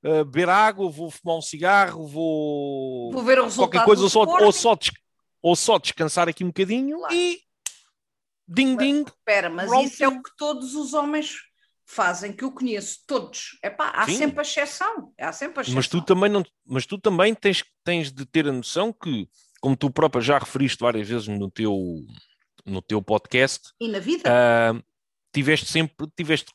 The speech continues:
Speaker 1: quase sempre muita sorte.
Speaker 2: Eu estou-te a dizer, Ricardo, tirando este caso, eu nunca tive um gajo egoísta. Nunca, nunca, nunca, nunca,
Speaker 1: Pronto.
Speaker 2: nunca, nunca.
Speaker 1: Só reforça
Speaker 2: Quando as
Speaker 1: aqui um
Speaker 2: mulheres dizem, "Ai, os homens são egoístas",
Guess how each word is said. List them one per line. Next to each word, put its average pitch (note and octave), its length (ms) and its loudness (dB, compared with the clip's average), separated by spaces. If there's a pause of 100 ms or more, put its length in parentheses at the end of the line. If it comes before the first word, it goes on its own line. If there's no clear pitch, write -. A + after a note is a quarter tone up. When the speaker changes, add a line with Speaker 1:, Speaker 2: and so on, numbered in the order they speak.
Speaker 1:
quase F#3+ 320 0
sempre F3 380 -4
muita D#3 260 -4
sorte. E2+ 320 -10 (1900)
Speaker 2:
Eu F#3+ 120 -4
estou-te D4+ 280 -8
a F4 60 -4
dizer, A#3 400 -6
Ricardo, F#3+ 540 -2
tirando C#4 600 0
este B3 300 -6
caso, G#3 680 -2
eu A#3+ 180 -4
nunca C#4 600 2
tive C4+ 300 -4
um C4 160 -2
gajo A3+ 380 -2
egoísta. F#3 680 -12
Nunca, D4 800 -2
nunca, C4+ 560 0
nunca, B3+ 380 -4
nunca, F#3 320 -10
Speaker 1:
Pronto. D3 200 2 (160)
Speaker 2:
nunca, - 40 -
nunca. - 140 -20 (200)
Speaker 1:
Só - 220 -8
reforça - 160 -8
Speaker 2:
Quando C4+ 240 4
as C#4 80 2
Speaker 1:
aqui C4+ 100 0
um - 20 4
Speaker 2:
mulheres C#4+ 320 2
dizem, C4 400 -2
"Ai, E4 340 -2
os C4 200 -10
homens C4+ 500 -2
são C4 120 -4
egoístas", B3+ 720 -8